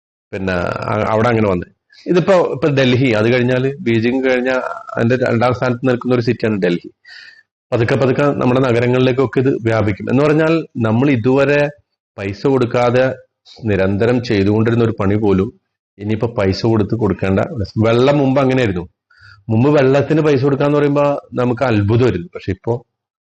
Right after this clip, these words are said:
നമ്മളെല്ലാവരും വെള്ളത്തിന് പൈസ കൊടുത്തുകൊണ്ടിരിക്കണം, ഒരർത്ഥത്തിൽ അല്ലെങ്കിൽ മറ്റൊരർത്ഥത്തിൽ. അപ്പൊ ഈ അനുഗ്രഹങ്ങൾ ഇല്ലാതായി പോകുമ്പോഴാണ്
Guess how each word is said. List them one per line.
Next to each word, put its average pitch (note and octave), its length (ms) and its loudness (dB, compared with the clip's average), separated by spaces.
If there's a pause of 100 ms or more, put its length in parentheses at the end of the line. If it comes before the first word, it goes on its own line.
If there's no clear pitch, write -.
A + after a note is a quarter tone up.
(320)
നമ്മളെല്ലാവരും C#3+ 560 2
വെള്ളത്തിന് C#3+ 340 0
പൈസ C#3+ 200 -2
കൊടുത്തുകൊണ്ടിരിക്കണം, C#3+ 560 0
ഒരർത്ഥത്തിൽ A2 420 0
അല്ലെങ്കിൽ A2+ 220 2
മറ്റൊരർത്ഥത്തിൽ. F#2+ 540 -2 (260)
അപ്പൊ E3+ 320 -2 (540)
ഈ D#3+ 140 4
അനുഗ്രഹങ്ങൾ E3+ 920 2
ഇല്ലാതായി D3+ 680 2
പോകുമ്പോഴാണ് C3+ 720 0